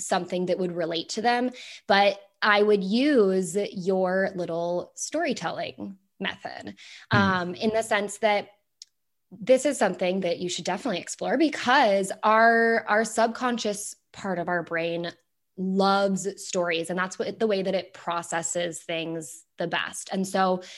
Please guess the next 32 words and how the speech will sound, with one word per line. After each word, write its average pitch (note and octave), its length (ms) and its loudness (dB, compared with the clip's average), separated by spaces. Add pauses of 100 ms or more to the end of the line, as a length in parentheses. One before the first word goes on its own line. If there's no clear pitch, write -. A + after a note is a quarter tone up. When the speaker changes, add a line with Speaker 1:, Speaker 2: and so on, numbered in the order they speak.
(200)
Speaker 1:
when G#3+ 160 2
we're G3+ 100 2
talking G#3 200 2
about F#3+ 200 2
money F#3 300 0
mindset F#3+ 600 2
and G3 100 0
how F#3 180 -2
we F#3 120 0
have F3+ 260 0
money G3+ 300 -2
stories G3 680 -2
and E3+ 140 -4
we, F3+ 260 0 (260)
we, F#3+ 260 -4 (100)
we F3+ 160 -6
craft G3+ 400 2
our F#3+ 100 0
beliefs F3 440 -2
about F3 280 -2
money F3 300 -6
from F#3 180 -6
a F3 80 -4
very F3 260 -2
young E3+ 300 -4
age, G#3+ 560 -2 (460)
you A3 100 2
can A3 240 0
use A#3 320 2
story G3 800 0
to G3 120 -6
help G#3 520 -2